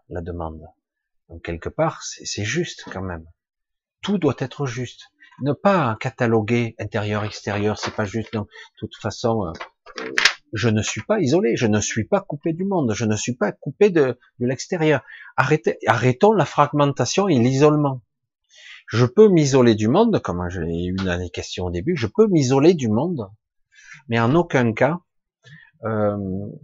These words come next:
en aucun cas je ne peux, euh, me séparer. Je fais partie du monde, je fais partie intégrante, j'existe en tant qu'être, en tant qu'individu dans le réseau. Je fais, je suis partout, et je suis à la fois un et tout le monde.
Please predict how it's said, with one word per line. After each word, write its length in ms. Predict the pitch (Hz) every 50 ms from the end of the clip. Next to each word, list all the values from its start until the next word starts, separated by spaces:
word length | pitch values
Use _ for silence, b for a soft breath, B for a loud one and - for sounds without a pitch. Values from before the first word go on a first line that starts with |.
| - _ - - _ -
en 140 | 110 110 123
aucun 320 | 147 143 - 147 127 123
cas 180 | 113 - 151 160
je 140 | 151 - 139
ne 160 | 123 120 113
peux, 440 | 107 - - 139 147 151 139 120 104
euh, 300 | 98 95 95 92 90 - 50 - - _ _ _ _ _ _ _ _ _ _ _ _ _ _ _ _ _ _ _ _ -
me 160 | 117 120 123
séparer. 680 | - - - - - 160 147 135 165 160 123 - _ _ _ _ _ _ _ _ -
Je 160 | 104 - -
fais 140 | - - 156
partie 480 | - - - - - - - 180 165
du 100 | 135 101
monde, 240 | 92 87 85 82 80 B B B B B
je 120 | B - -
fais 100 | - 139
partie 320 | - 135 - - - 156
intégrante, 580 | 143 135 - 147 139 143 147 151 143 117 113 107
j'existe 800 | 107 127 139 120 117 107 - 170 156 - - - - - - _ _
en 280 | - 110 120 120 120 110
tant 240 | - - 127 127 113
qu'être, 480 | - - 139 151 - - - - - B B B B B B B
en 180 | 120 123 120
tant 160 | 120 - 127 127
qu'individu 600 | 123 156 147 139 131 135 123 127 120 123 151 147
dans 100 | 139 127
le 80 | 131
réseau. 420 | - - 135 123 120 127 123 110 - b b b b
Je 140 | - - 113
fais, 240 | - - 160 156 -
je 120 | 117 117 123
suis 180 | - - 160
partout, 360 | - 165 - - - 208 190 - _ _ _ -
et 60 | -
je 120 | 113 113 131
suis 440 | 117 - - - 160 160 143 135 B B B B B
à 80 | B 131
la 120 | 143 147
fois 300 | - - - 135 110 - _ -
un 220 | 160 180 202 214 196 -
et 80 | - 123
tout 140 | - - 156
le 80 | 151
monde. 340 | 156 156 147 127 110 107 123